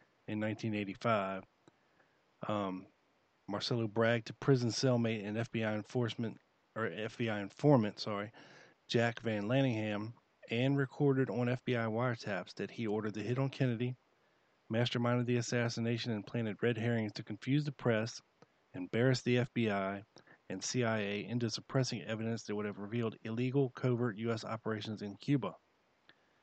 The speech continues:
Marcello arranged for two hitmen to carry out the assassination after entering the United States from Canada and Europe, set up Oswald as the fall guy, and ordered the subsequent murder of various conspirators,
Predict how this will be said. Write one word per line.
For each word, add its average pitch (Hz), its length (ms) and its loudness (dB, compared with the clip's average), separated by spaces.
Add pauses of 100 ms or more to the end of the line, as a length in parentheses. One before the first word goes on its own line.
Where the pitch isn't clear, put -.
(280)
Marcello 117 380 0
arranged 113 360 2
for 110 100 -8
two - 200 0
hitmen 120 420 2
to 107 60 -4
carry 117 320 0
out 113 100 -2
the 113 100 -4
assassination 110 640 -4
after 104 260 -6
entering 117 240 -2
the 110 80 -2
United 107 240 -2
States 117 320 -4
from 107 140 -8
Canada 113 360 -4
and 98 220 -6
Europe, 135 240 2 (600)
set 117 200 0
up 110 160 0
Oswald 113 480 0
as 113 100 -2
the - 80 -10
fall 117 300 0
guy, 113 300 2
and 104 260 -4
ordered 107 300 -4
the 104 80 -6
subsequent 113 440 -4
murder 104 380 -2
of 101 180 -10
various 107 340 -2
conspirators, 131 800 0